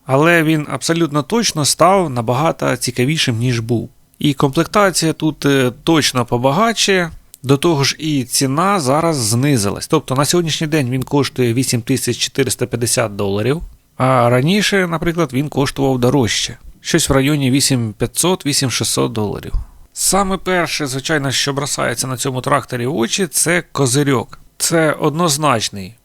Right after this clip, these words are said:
плюс, я вважаю, його потрібно ставити взагалі на всі трактори абсолютно без кабіни.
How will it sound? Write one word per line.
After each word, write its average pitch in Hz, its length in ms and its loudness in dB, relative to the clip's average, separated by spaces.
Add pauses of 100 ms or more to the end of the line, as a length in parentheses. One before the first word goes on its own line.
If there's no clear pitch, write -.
(120)
плюс, 202 460 0
я 135 200 2
вважаю, 127 340 0
його 120 220 0
потрібно 113 380 -4
ставити 110 460 0
взагалі 117 460 -2
на 104 320 -4
всі - 340 -6
трактори - 460 -6
абсолютно 156 600 -4
без 143 260 -4
кабіни. 139 460 -2